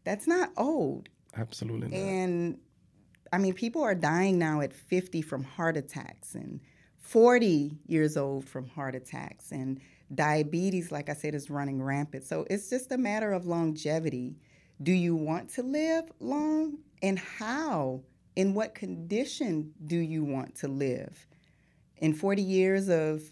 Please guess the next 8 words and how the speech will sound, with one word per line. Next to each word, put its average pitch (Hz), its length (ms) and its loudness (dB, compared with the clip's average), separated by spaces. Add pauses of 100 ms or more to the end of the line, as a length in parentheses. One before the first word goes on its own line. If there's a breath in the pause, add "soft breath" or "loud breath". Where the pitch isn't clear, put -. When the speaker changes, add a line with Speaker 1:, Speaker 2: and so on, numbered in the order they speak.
(120)
Speaker 1:
agony 190 560 4
and 135 180 0
pain 185 640 2
and 131 300 -2
suffering 185 880 -2
and 127 340 -2 (720 soft breath)
medical 180 540 4
bills? 185 800 4